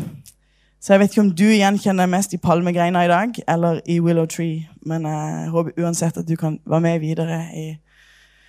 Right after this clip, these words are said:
i det å bare kjenne, ja, du kan glede deg. Og noe av det største er jo når du går igjennom, eh, kanskje en sånn tåredal,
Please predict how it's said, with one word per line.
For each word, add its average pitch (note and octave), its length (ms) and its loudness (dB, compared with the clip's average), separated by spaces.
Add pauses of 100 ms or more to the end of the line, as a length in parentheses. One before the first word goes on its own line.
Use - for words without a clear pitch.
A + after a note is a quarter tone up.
(360)
i E3+ 80 -6
det F3+ 80 -2
å F3 80 -6
bare F3 80 -6
kjenne, F3+ 240 -8
ja, F#3 80 -12
du G#3 80 -8
kan G3 300 -12 (260)
glede F3+ 480 -2
deg. D#3+ 240 -10 (320)
Og F#3+ 160 0
noe A3+ 160 4
av A3+ 80 0
det - 80 2
største G3+ 540 0 (340)
er G3+ 160 0
jo F#3+ 160 2
når E3+ 240 0 (480)
du F#3 160 -8
går G#3 300 2
igjennom, F#3 400 -2 (580)
eh, - 80 -16
kanskje A3 380 -2 (260)
en G3+ 160 0
sånn F#3+ 240 0
tåredal, F#3 560 -2